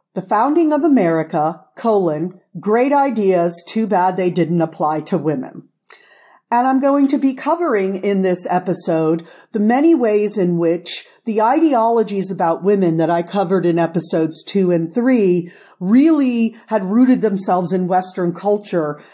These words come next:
and are now a key part of the founding of America. The other thing you're going to see is that women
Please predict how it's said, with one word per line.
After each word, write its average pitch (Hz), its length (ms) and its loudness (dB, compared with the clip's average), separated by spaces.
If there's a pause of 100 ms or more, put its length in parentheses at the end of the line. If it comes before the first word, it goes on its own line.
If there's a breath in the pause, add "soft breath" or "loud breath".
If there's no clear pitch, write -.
(140 loud breath)
and 202 220 0
are 190 160 2
now 185 640 2
a 202 100 -2
key 254 400 0
part 185 360 -2
of 147 120 -4
the 165 80 -6
founding 165 560 -4
of 156 120 -4
America. 151 760 -2 (500 loud breath)
The 233 140 -4
other 339 240 0
thing 226 240 0
you're 185 140 -2
going 165 320 -2
to 170 100 -2
see 143 560 -4
is 196 160 -2
that 226 220 -2
women 180 760 0